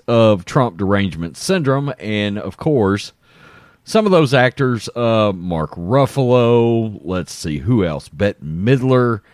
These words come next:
everybody on The View. And now we have Groundhog Day star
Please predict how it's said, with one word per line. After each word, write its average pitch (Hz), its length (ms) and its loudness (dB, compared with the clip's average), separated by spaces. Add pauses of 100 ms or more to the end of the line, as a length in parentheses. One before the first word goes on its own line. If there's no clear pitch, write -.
(140)
everybody 107 640 2
on 95 160 -4
The 73 80 -4
View. 135 680 2 (340)
And 156 260 0
now 190 380 2
we 170 300 4
have 117 500 2
Groundhog 117 1120 2
Day 104 360 2
star 117 720 0